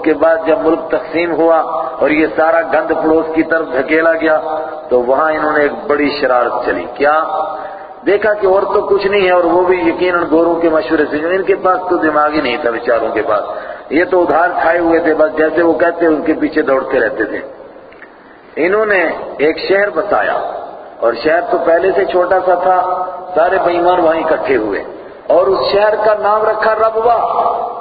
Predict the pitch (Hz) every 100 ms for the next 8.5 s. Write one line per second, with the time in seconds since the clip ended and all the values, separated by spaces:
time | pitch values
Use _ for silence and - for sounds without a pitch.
0 | - 190 220 180 - - - - - 143
1 | 165 170 170 165 165 175 170 202 185 -
2 | - - - 143 170 175 170 - 175 175
3 | 165 180 170 165 190 202 165 - - -
4 | - 151 156 175 165 165 185 190 180 185
5 | 190 190 190 196 160 98 - - - -
6 | 156 156 156 180 190 185 185 185 185 185
7 | 185 180 165 165 190 185 185 180 185 180
8 | 180 180 180 180